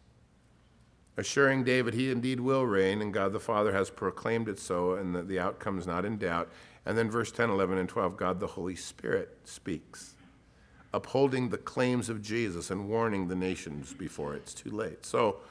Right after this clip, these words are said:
let's read these verses. Verse one, "Why do the nations rage?" David asks. "And the people imagine a vain thing, and the kings of the earth set themselves against the rule, and the rulers take counsel together against the Lord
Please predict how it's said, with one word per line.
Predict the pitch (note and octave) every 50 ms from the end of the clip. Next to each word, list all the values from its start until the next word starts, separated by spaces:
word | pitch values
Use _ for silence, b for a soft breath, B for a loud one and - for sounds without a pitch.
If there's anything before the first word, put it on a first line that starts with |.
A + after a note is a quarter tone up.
| B B B B B B -
let's | A#2 - -
read | B2 B2+ B2 A#2+ A2+ G#2+
these | A#2 A#2+ A#2 G2 -
verses. | - - F#2+ A2+ A#2+ A#2 - - A2 G2+
Verse | G2+ A2+ A#2+ A#2 - -
one, | - B2 B2+ A#2+ G#2+ G#2 G#2+ G2 - B B B B B B B B B B B B B
"Why | - - C3+ D#3 F3 F#3
do | F3 F#3 F3+
the | D#3+ D3+ D3
nations | C#3 C3+ C3+ C#3 C3 - D3 C#3+ C#3 B2+ B2+
rage?" | C#3+ E3 F3 D#3 B2+ A2+ G#2+ G2+ G#2 G2 - - -
David | A2 A2 A2+ A2+ G#2+ F#2+ F#2
asks. | F#2 G#2 C3+ D#3 F#3 F3 - - - - - - b b b b b b b b b b b b b _ _ -
"And | - B2
the | B2 B2
people | - F#3+ F#3 F3+ F3 D#3+ D3+
imagine | C#3 C3+ C3+ C#3 D#3+ D#3+ D3 C#3+ C#3+ C#3
a | B2+
vain | A#2 A#2 B2+ D3 D#3 E3+ F3 E3+
thing, | - - B2 A#2 B2+ C#3
and | C3+ B2
the | C3 B2+
kings | B2+ - - F#3+ F#3+ G3+ G3 D#3+ E3
of | E3+ D3+
the | C#3 C3 A#2+
earth | A2 A2+ A#2+ A#2+
set | - - D#3+ D#3+ D#3+ -
themselves | D#3+ D#3+ C3+ - - A#2+ G#2+ G2+ G#2+ G#2+ G#2
against | A#2 G#2 A2 A2 C3 D3 E3 E3+ E3 - -
the | C3+ B2+
rule, | B2 B2 C3+ C3+ C3+ C3+
and | A#2 B2 B2 A#2+
the | A#2 A2+
rulers | A#2+ - C#3 D3 D3 C#3+ C3+ -
take | - C3+ B2+ B2+ -
counsel | - C#3 D3+ D#3+ D#3+ - D3
together | C3+ B2 C3 B2+ A#2+ A#2+
against | G#2+ A#2+ A#2+ A2+ A#2 C3 D#3+ F#3 G#3 F3 - -
the | D#3 C#3+
Lord | B2+ A#2 G#2+ G2+ F#2+ F#2 F#2+ G2+ G#2+